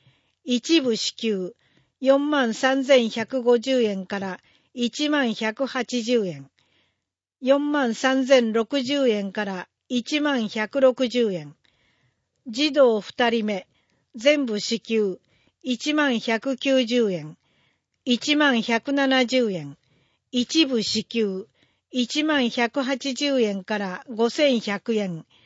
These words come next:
一万百六十円から五千九十円。児童三人目以降、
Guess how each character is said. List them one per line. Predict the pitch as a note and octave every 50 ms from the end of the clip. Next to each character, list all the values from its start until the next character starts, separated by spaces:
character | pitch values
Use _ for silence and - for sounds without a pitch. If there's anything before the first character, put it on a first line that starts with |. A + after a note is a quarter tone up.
| _ _ _ _ _ _ _ _ _ _ _ _
一 | - B3+ A#3+ - - D#4 D#4
万 | D#4 D4+ C#4 B3 A3+
百 | F3 A3 A3 G#3+ - C#4+ C#4
六 | C4+ C4+ C4 - C#4 A#3+
十 | C4 C#4 C4+ B3+ A#3
円 | G#3 F#3+ F#3+ F3+
か | - A3 G3+
ら | G3 F#3 F3+ - - -
五 | B3+ A3+ A#3+ B3+ A#3+
千 | - D#4+ D4 C#4 B3+ A3+
九 | - - C4 B3+ B3+ A#3+
十 | G#3+ B3 B3 A3+ G3+
円。 | F3 C#3+ C#3+ C3 - _ _ _ _ - - - _ _ _ _ _ _ _ _ _ _ -
児 | A#3+ G#3+ C#4 D#4 D4+
童 | C4 D4 C4 A#3 A3 A3
三 | - - B3+ B3 B3+ C4
人 | C4+ C4 C4 B3 B3
目 | B3 A#3+ A#3 A#3
以 | A#3 -
降、 | - G#3 G3 F#3 F3 D#3 D3 -